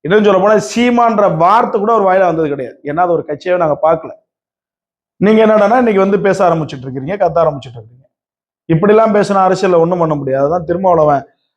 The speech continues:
அஹ், "எங்க அண்ணன், அண்ணன்" அப்படின்னு உசுருக்கு உசுரா இருந்த சீமானை வச்சு கிழிக்கின்னு கீச்சாரு தலைவர். இதெல்லாம் ரொம்ப அநாகரிகமானது. சில காணொளிகள்லாம் இணைக்க முடியாது, YouTube-ல ரெஸ்ட்ரிக்ஷன் வந்துரும், இல்லைன்னா இணைச்சிருப்பேன்.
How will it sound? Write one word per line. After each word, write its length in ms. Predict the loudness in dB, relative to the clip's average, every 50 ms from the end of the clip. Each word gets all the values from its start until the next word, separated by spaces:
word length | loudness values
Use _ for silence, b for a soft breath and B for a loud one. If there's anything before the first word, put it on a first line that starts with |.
| _ -2 0
அஹ், 240 | 2 4 4 2
"எங்க 140 | 2 0 0
அண்ணன், 240 | -2 0 0 0 0
அண்ணன்" 280 | 0 0 0 0 0 0
அப்படின்னு 360 | 2 0 0 0 0 0 0
உசுருக்கு 320 | 0 0 0 2 2 2 0 2
உசுரா 160 | 2 2 2
இருந்த 200 | 2 0 -2 -4 -4 -6
சீமானை 260 | -6 -4 -2 -2 0
வச்சு 200 | -2 -2 -4 -8 _
கிழிக்கின்னு 300 | -6 -4 -4 -4 -4 -6 -6
கீச்சாரு 360 | -8 -8 -4 -2 -2 -2 -2
தலைவர். 360 | -4 -6 -6 -6 -6 -6 -8 -10 _ _ _ _ _ _ _ _ _ _ _ _ _ _ _ _ _ _ _ _ _ _
இதெல்லாம் 420 | -2 0 2 2 4 4 4 4 2
ரொம்ப 320 | 2 0 -2 -2 0 2 2 4 4 2 2 0 0 -2 -4 -8 -12 -16 -18 _ _ _ _ _ _ _ _ _ _ _ _ _ _ _ _ _ _ -4
அநாகரிகமானது. 840 | -2 0 2 2 2 2 2 2 2 2 2 0 0 -2 -4 -8 -20 -20 _ _ _ _ _ _ _ _ _ _ _ _ _ _
சில 200 | _ -6 -4 -2
காணொளிகள்லாம் 640 | 0 0 0 2 2 2 2 2 2 2 2 0 0
இணைக்க 240 | 0 0 0 -2
முடியாது, 440 | -2 0 0 2 2 0 0 -4 -6
YouTube-ல 420 | -6 -6 -6 -4 -6 -6 -4 -4 -4
ரெஸ்ட்ரிக்ஷன் 500 | -4 -6 -8 -10 -12 -12 -10 -10 -10 -10
வந்துரும், 260 | -12 -14 -16 -20 _ _ -10
இல்லைன்னா 180 | -6 -2 0 0
இணைச்சிருப்பேன். 520 | 2 0 0 0 -2 -2 -4 -6 -10 -14